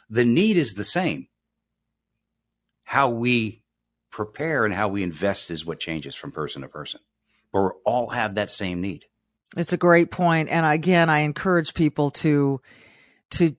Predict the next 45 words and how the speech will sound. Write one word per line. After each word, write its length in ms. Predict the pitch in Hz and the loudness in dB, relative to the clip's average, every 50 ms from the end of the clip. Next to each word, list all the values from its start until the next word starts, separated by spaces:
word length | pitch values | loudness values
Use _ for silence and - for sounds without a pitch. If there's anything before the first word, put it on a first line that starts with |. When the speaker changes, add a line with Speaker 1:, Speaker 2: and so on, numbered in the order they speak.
| _ _ | _ _
Speaker 2:
to 140 | - 180 170 | 0 0 0
just 380 | 156 - - 233 240 - - - | -2 -2 -2 0 0 0 0 0
make 260 | 175 185 185 190 - | 2 4 4 4 2
the 100 | - 139 | -2 -4
call, 440 | - - - 151 156 175 180 156 139 | -4 -2 0 4 6 8 8 8 6
pick 240 | - - 190 196 - | 4 2 2 2 2
up 120 | 208 - | 0 2
the 100 | - 156 | 2 -2
phone. 400 | - - - 170 165 160 147 - - | 0 2 2 2 2 2 -2 -2 0
That 340 | 170 240 302 370 381 - - | 4 6 6 6 4 2 -4
step 280 | - - 240 226 170 | 4 6 6 8 8
is 120 | 196 180 175 | 6 6 8
always 440 | - 190 196 202 196 196 196 175 | 8 10 10 10 10 8 8 8
the 140 | 147 170 165 | 8 6 6
hardest. 460 | 165 175 165 165 165 156 151 143 - | 8 8 8 8 8 8 6 6 6
I'm 120 | 190 180 180 | 6 6 8
not 220 | 214 240 320 381 | 8 6 6 6
sure 200 | - - 285 254 | 4 6 6 8
why 200 | 226 220 208 208 | 10 10 8 10
that 200 | 185 196 180 170 | 10 8 8 10
is. 200 | 180 175 165 143 | 10 8 8 8
In 260 | 185 - - 202 202 | 4 4 4 4 4
any 380 | - - 247 269 302 339 339 311 | 6 4 4 6 6 4 2 2
kind 360 | - _ - - 262 247 226 | 0 _ 2 4 6 6 6
of 100 | 202 175 - | 4 6 6
effort 320 | 180 202 - - 196 170 | 6 6 8 6 4 4
that 120 | - 170 | 4 2
you 80 | 143 170 | 2 2
make 220 | 175 170 170 - | 2 2 2 2
in 80 | 175 160 | 2 2
life, 260 | 151 151 147 135 - | 4 4 4 4 4
whether 200 | 147 143 135 151 151 | 0 0 2 2 0
it's 140 | 143 - - - - - - - - - _ | 0 -4 -12 -16 -20 -20 -20 -20 -20 -20 _
weight 320 | - 214 247 269 277 240 - | 4 8 8 8 8 8 6
loss 420 | 202 196 175 165 160 156 156 - | 8 10 10 10 10 8 8 8
or 120 | 170 160 | 6 8
exercise 840 | 110 175 247 269 - - 262 240 214 - - 196 180 175 175 165 160 | 10 8 8 8 6 6 4 4 4 6 6 8 10 10 8 8 8
or 100 | 175 175 | 6 6
investing 560 | 170 175 170 220 226 247 240 - - 190 180 | 6 6 8 8 8 8 6 4 2 2 2
some 320 | 170 - - 220 226 220 | 2 4 4 4 4 6
way 180 | 233 226 226 226 | 6 6 6 6
to 120 | 196 202 | 6 4
better 360 | 165 143 - 196 196 196 208 208 | 0 4 6 6 8 10 8 8
your 200 | 190 180 180 170 | 8 6 6 8
life, 280 | 175 180 175 175 180 | 8 8 8 6 4